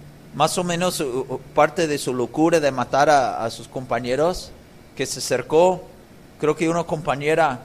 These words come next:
que sabía que era cristiana, y le preguntó, que tenía su arma en la cabeza, dice, dice, "¿De verdad eres cristiana? ¿De verdad amas a Cristo?". Es porque si tú dices que sí,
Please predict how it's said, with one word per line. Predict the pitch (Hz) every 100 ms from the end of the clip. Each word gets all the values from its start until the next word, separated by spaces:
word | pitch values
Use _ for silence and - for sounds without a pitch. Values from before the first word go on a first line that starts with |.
| - - - - -
que | -
sabía | - 123 139 170 170
que | 147
era | 143
cristiana, | 147 123 - 131 139 120 110 - - - - - - - - - - - - -
y | 135
le | 139
preguntó, | 143 139 131 - 156 160 151
que | 135
tenía | 135 127 147
su | - 143
arma | 151 147
en |
la | 131
cabeza, | - 123 147 143
dice, | 131 131 123 - - - - - -
dice, | 135 147
"¿De | - 147
verdad | 160 165 220 254
eres | 247 233 -
cristiana? | 202 - 185 185 196 135 110 - -
¿De | 156
verdad | 170 226 311
amas | 277 254 214
a | 196
Cristo?". | 190 220 - 214 165 95 - - - - - - -
Es | 147
porque | 156 165 170
si | - 156
tú | 143 220 240
dices | 214 202 202
que | - 143
sí, | - 190 240 247